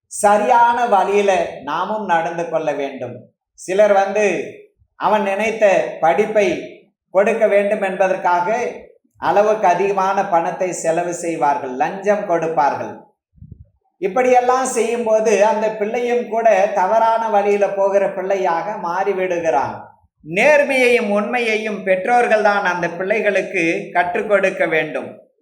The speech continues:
சிறு வயதிலேயே தேவனுடைய வசனத்தை நாம் கற்றுக் கொடுக்க மறந்துவிடக்கூடாது. ஜெபம் செய்ய,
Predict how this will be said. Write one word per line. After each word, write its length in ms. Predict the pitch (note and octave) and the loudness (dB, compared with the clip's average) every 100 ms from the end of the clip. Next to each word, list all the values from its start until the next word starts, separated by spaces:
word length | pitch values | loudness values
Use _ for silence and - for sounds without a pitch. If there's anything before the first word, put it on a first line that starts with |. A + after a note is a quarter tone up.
| _ | _
சிறு 460 | - A3+ B3+ B3+ | -8 -4 2 4
வயதிலேயே 1040 | A#3 G3+ G#3 G3 F3+ E3+ D#3 C#3 A#2 - - _ _ B2+ | 4 4 4 2 2 0 0 -4 -6 -12 -18 _ _ -4
தேவனுடைய 480 | F#3 B3 A#3+ G#3+ G3+ | 0 0 0 0 2
வசனத்தை 680 | G3 G3+ B3+ A#3+ A#3 A3 G3+ | 2 0 0 -2 0 0 2
நாம் 300 | F#3 F#3 F#3 | 0 -2 -2
கற்றுக் 340 | F3 G#3 G#3 | -2 -2 0
கொடுக்க 320 | G3 F#3 F#3 | 0 2 0
மறந்துவிடக்கூடாது. 1300 | E3 E3 F#3 F#3 F3+ E3+ E3 D#3 D3 C#3+ C#3 A2+ - - _ _ - B2 | 0 0 0 0 -2 -2 -4 -4 -2 0 -2 -4 -10 -16 _ _ -10 -2
ஜெபம் 320 | G#3+ C4 B3+ | 0 0 -2
செய்ய, 600 | G#3 A3+ G#3 F3+ D3 - | -2 -2 0 0 0 -4